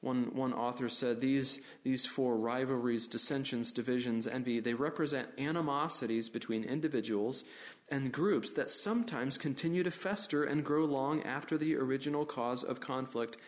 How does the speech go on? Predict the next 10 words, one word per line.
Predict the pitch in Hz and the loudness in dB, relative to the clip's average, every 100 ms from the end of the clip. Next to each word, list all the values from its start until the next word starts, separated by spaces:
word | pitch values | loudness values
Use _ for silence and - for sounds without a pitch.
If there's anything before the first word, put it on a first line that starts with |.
| - - | -18 -6
has | 117 - | -4 -4
passed." | - 113 107 - - - - _ _ _ _ _ _ _ _ _ _ _ _ - - _ _ _ _ | -4 -4 -6 -8 -10 -10 -18 _ _ _ _ _ _ _ _ _ _ _ _ -20 -20 _ _ _ _
Then | 117 | -4
he | 110 | 0
moves | 113 113 127 | 0 0 0
into | 113 117 113 107 110 - - - 131 | -2 0 0 0 -2 -14 -20 -20 -12
drunkenness, | 123 127 123 123 107 98 82 - - - - _ _ _ _ _ _ _ - | -4 -2 -2 -4 -2 -4 -6 -6 -6 -6 -12 _ _ _ _ _ _ _ -12
which | 110 117 113 - | -4 -4 -2 0
would | 110 107 | 0 0
inevitably | - 113 110 127 127 110 107 107 | 0 -2 -2 -2 0 0 0 0